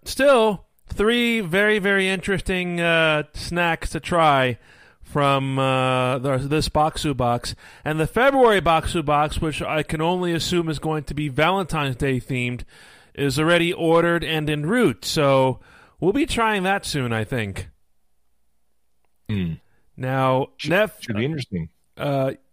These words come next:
Speaker 1: question that I will ask you, and again, maybe in a few weeks we'll try to get you enrolled in one of these subscription boxes. If we are successful, um,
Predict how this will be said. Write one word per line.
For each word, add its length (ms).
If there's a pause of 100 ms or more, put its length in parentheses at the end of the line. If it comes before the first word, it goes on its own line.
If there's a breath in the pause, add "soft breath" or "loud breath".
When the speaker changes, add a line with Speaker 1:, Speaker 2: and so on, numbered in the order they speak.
(180)
Speaker 1:
question 440
that 100
I 80
will 160
ask 300
you, 320
and 160
again, 380 (500 loud breath)
maybe 300
in 80
a 60
few 240
weeks 320
we'll 140
try 320
to 400 (160)
get 320
you 140
enrolled 480
in 340
one 180
of 80
these 200
subscription 580
boxes. 540 (440 loud breath)
If 220
we 200
are 120
successful, 840 (840 loud breath)
um, 580